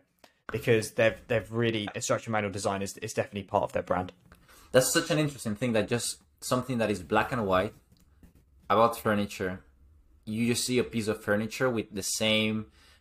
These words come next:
Speaker 2: layout, let's say, and you can easily tell that's ikea.
Speaker 1: Yeah,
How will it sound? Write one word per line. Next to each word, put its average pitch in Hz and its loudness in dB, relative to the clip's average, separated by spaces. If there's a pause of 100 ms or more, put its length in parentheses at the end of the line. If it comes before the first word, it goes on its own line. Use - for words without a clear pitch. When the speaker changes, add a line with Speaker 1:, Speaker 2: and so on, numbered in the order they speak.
(800)
Speaker 2:
layout, 110 4
let's 135 -4
say, 156 -2 (560)
and 110 -2
you 101 0
can 101 -4
easily 110 0
tell 92 2
that's 87 -2
ikea. 87 -4 (760)
Speaker 1:
Yeah, 135 4